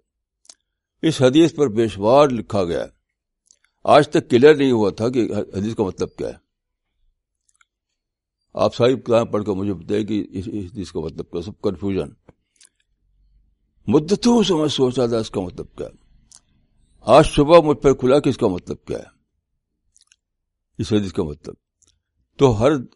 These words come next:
ہر دن میں قرآن کی آیتیں، حدیث کے، حدیث کے ذخیرے اور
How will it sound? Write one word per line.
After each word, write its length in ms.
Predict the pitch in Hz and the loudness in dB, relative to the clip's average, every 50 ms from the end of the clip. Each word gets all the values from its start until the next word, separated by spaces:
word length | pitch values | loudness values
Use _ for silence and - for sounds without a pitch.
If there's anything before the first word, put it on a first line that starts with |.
| - - | -6 -2
ہر 100 | - 135 | 0 0
دن 320 | 147 127 123 180 180 165 151 | 0 2 2 2 2 2 2
میں 120 | 147 143 | 0 0
قرآن 360 | 139 - 113 113 117 123 120 | 2 2 4 4 4 4 2
کی 100 | 113 110 | 0 0
آیتیں، 380 | 101 95 92 90 - - 110 98 | 0 2 0 0 -2 -4 -6 -6
حدیث 380 | 85 80 80 80 117 123 113 - | -6 -6 -6 -4 -2 -2 -2 -4
کے، 160 | - 92 - - - _ _ _ _ _ _ _ _ _ _ _ _ _ - | -4 -6 -6 -6 -10 _ _ _ _ _ _ _ _ _ _ _ _ _ -20
حدیث 600 | - _ _ - - - 85 65 87 104 107 - | -20 _ _ -14 -10 -8 -4 -2 -2 -2 -4 -4
کے 280 | _ - - 98 95 - - - _ _ _ _ - - _ _ _ _ _ _ _ - | _ -4 -2 -2 -2 -4 -6 -12 _ _ _ _ -20 -20 _ _ _ _ _ _ _ -16
ذخیرے 480 | - 85 90 85 - 95 98 101 101 | -10 -10 -8 -6 -4 -4 -2 0 0
اور 160 | 98 92 92 | 0 0 -2